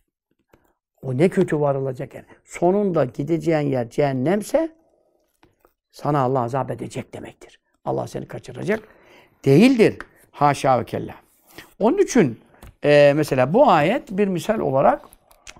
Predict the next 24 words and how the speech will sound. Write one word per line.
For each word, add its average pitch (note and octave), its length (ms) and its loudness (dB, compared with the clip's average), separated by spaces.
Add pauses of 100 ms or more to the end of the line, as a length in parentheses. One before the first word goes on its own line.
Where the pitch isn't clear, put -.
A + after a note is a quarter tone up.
(360)
e, D3+ 560 0
münafıkların, D3+ 880 -2
e, C#3+ 440 -2
büyük F#3 260 -4
bir D3+ 80 -4
sırrını, C3 580 -6 (420)
e, C3 200 0
açığa, C3 540 0 (600)
e, B2+ 460 -2
çıkarmış B2+ 420 -2
oldu. A2 300 -6 (2000)
Ondan F#3+ 340 2
sonra C3 380 -2 (400)
ve D#3+ 100 -2
kavli A#3+ 300 0
Teala, E3 340 0
yine G3 160 -4
Allah F3+ 300 -2
Teala E3 200 -6
şu G3 140 -8
ayet E3 140 -6
kerimesi D3 380 -8
münafıkların D3+ 720 -6
gizledikleri C#3 640 -12